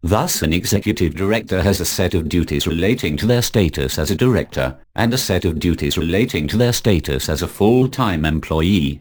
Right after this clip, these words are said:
evidenced by a contract within which the employee duties are stated. A non-executive director only owes the company the set of duties associated with their role as a director on the board.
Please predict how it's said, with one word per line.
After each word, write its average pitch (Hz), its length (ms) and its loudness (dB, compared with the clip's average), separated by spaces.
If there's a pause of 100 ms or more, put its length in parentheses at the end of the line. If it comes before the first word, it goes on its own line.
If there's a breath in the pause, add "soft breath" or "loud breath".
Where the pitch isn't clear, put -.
evidenced 78 540 2
by 85 160 0
a 82 100 0
contract 78 600 -4
within 85 280 2
which 110 220 0
the 85 160 0
employee 170 540 4
duties 71 520 -2
are - 40 2
stated. 78 640 -2 (920)
A 90 60 2
non-executive 107 880 2
director 98 520 2
only 151 320 4
owes 113 200 2
the - 80 0
company 71 480 -4
the 73 120 -4
set 90 300 0
of 80 140 0
duties 98 380 0
associated 107 840 2
with 95 180 -2
their 92 200 2
role 101 400 4
as 82 140 0
a 98 40 0
director 87 560 0
on 69 140 0
the 69 80 0
board. 78 480 -2